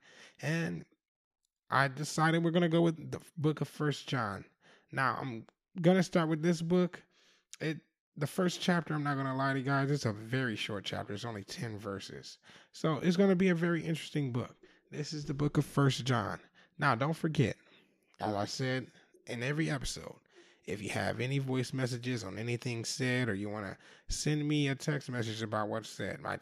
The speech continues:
phone, the phone number you can use is six six two, three seven one, eight eight seven seven, or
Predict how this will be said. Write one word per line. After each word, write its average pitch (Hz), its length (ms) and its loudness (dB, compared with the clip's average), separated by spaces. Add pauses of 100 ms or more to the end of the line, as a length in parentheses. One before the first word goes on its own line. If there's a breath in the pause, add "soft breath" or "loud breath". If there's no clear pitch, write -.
(160)
phone, 131 360 -8
the - 80 -8
phone 170 320 0
number 143 200 0
you 127 160 -2
can 131 220 -4
use 101 340 -4
is 95 140 -8
six - 260 -6
six 131 220 -8
two, 170 300 0
three 131 200 -4
seven 117 380 -8
one, 147 300 0 (100)
eight 135 240 -2
eight 131 240 -4
seven 104 320 -6
seven, 151 420 -4 (1300 loud breath)
or 151 420 0